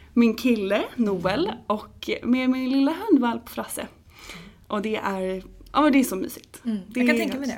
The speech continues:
Speaker 2: det.
Speaker 1: Ja,
Speaker 2: Mm.
Speaker 1: och jag driver ju också eget företag
Speaker 2: Mm.
Speaker 1: som,
Speaker 2: Kan du
Speaker 1: eh,
Speaker 2: inte berätta lite om det? För att jag
Speaker 1: Ja.
Speaker 2: vet inte om du har berättat så mycket om det i podden innan. Du har kanske
Speaker 1: Nej, jag
Speaker 2: nämnt att
Speaker 1: tror
Speaker 2: du
Speaker 1: inte
Speaker 2: driver
Speaker 1: det.
Speaker 2: företag, men, eh, kanske inte vad det handlar om.
Speaker 1: Nej, men jag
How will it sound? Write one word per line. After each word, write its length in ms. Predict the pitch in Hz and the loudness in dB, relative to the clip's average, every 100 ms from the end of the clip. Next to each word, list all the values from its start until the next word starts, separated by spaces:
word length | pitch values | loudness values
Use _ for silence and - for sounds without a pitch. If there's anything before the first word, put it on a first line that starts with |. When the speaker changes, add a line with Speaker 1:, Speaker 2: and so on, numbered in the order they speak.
| - | -10
Speaker 2:
det. 60 | 208 | -12
Speaker 1:
Ja, 560 | 208 254 330 277 190 - | -2 4 6 8 6 2
Speaker 2:
Mm. 80 | 214 | -4
Speaker 1:
och 180 | - - | -6 -4
jag 180 | 208 214 | 0 0
driver 200 | 220 247 | 2 2
ju 80 | 202 | 2
också 160 | - - | -2 -6
eget 180 | - | -8
företag 500 | - 185 - - - 220 | -8 -10 -8 -10 -8 -4
Speaker 2:
Mm. 200 | 214 175 - | -4 -6 -10
Speaker 1:
som, 540 | - 202 190 190 190 | -4 -2 0 -2 -2
Speaker 2:
Kan 80 | 185 | 0
du 20 | |
Speaker 1:
eh, 40 | 320 | 0
Speaker 2:
inte 140 | 359 | 0
berätta 180 | 392 403 | 0 0
lite 180 | 415 214 | 0 0
om 80 | 190 | -2
det? 140 | 165 - | -2 -2
För 60 | |
att 80 | 240 | -2
jag 100 | 240 | 4
Speaker 1:
Ja. 80 | 440 | 4
Speaker 2:
vet 100 | 427 | 4
inte 100 | 415 | 2
om 40 | |
du 60 | 240 | 2
har 40 | 226 | 2
berättat 220 | 240 - | 0 0
så 80 | 233 | 0
mycket 180 | 214 269 | 0 0
om 100 | 427 294 | 0 2
det 120 | 180 | 4
i 260 | 180 180 175 | 2 0 -2
podden 240 | 196 175 - | -4 -4 -2
innan. 420 | 214 262 185 190 - | 2 2 0 -4 -6
Du 60 | 220 | 6
har 80 | |
kanske 180 | 302 392 | 8 10
Speaker 1:
Nej, 80 | 392 | 10
jag 80 | 427 | 8
Speaker 2:
nämnt 120 | 285 | 4
att 60 | - | 2
Speaker 1:
tror 120 | 339 | 4
Speaker 2:
du 180 | 180 180 | 4 2
Speaker 1:
inte 80 | 175 | 2
Speaker 2:
driver 180 | 190 185 | 0 0
Speaker 1:
det. 80 | 196 | 2
Speaker 2:
företag, 340 | 180 185 285 - | 2 2 -2 -2
men, 300 | 202 208 208 | -2 -2 -2
eh, 180 | 214 - | -2 -4
kanske 160 | 226 233 | -4 -4
inte 120 | 262 | -2
vad 120 | 240 | -4
det 120 | 202 196 | -4 -6
handlar 260 | 202 214 | -6 -6
om. 60 | 226 - - _ _ - | -8 -12 -20 _ _ -4
Speaker 1:
Nej, 160 | 262 269 | 4 6
men 180 | 311 294 | 6 4
jag 360 | 359 381 392 | 2 4 2